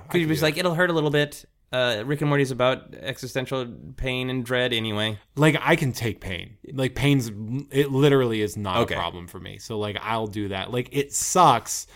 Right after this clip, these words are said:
Speaker 1: Like, pain sucks. But once you get over the idea, the fear of getting hurt, you're just
Speaker 2: Yeah.
Speaker 1: like, "It just fucking sucks." Like,
Speaker 2: It sucks. You write it out.
Speaker 1: Yeah.
Speaker 2: It's over.
Speaker 1: Yeah.
Speaker 2: Okay.
Speaker 1: Yeah. I've been, I've been punched a lot. <laughs> Like,
Speaker 2: Yeah.
Speaker 1: I've been,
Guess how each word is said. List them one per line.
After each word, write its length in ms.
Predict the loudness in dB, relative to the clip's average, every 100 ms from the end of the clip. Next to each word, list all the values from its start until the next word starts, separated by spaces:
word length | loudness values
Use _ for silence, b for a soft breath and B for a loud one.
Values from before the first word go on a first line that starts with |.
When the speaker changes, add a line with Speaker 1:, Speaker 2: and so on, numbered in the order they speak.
| B 0
Speaker 1:
Like, 180 | 2 2
pain 280 | 0 0
sucks. 360 | 0 2 2 0
But 160 | -6 -2
once 220 | 0 2
you 60 |
get 260 | 2 0 -2 -4
over 440 | -2 0 2 0
the 220 | 0 0
idea, 320 | 2 0 -2
the 140 | -2 -4
fear 320 | -4 0 0
of 100 | 0
getting 220 | -4 -4
hurt, 240 | -4 -4 -4
you're 100 | -2
just 120 | 0
Speaker 2:
Yeah. 180 | 0 -2
Speaker 1:
like, 80 |
"It 40 | -8
just 140 | -12
fucking 300 | -12 -10 -8
sucks." 500 | -8 -4 -4 -6 -8
Like, 140 | -6 -4
Speaker 2:
It 140 | -2
sucks. 260 | 0 -2 -2
You 100 | 0
write 200 | 2 2
it 80 | 0
out. 220 | -2 -4 _
Speaker 1:
Yeah. 320 | 6 8 6
Speaker 2:
It's 100 | 4
over. 280 | -2 -2 -6 -6
Speaker 1:
Yeah. 420 | 2 4 4 2 -4
Speaker 2:
Okay. 320 | -4 -4 -6 -6
Speaker 1:
Yeah. 200 | 0 2
I've 80 | 2
been, 120 | 0
I've 180 | 0 0
been 140 | 0 0
punched 480 | 2 4 2 0
a 40 | -4
lot. 680 | -6 -6 -4 -4 -6 -6 -4
<laughs> 20 |
Like, 120 | 2
Speaker 2:
Yeah. 120 | 4 4
Speaker 1:
I've 180 | 4 0
been, 160 | -4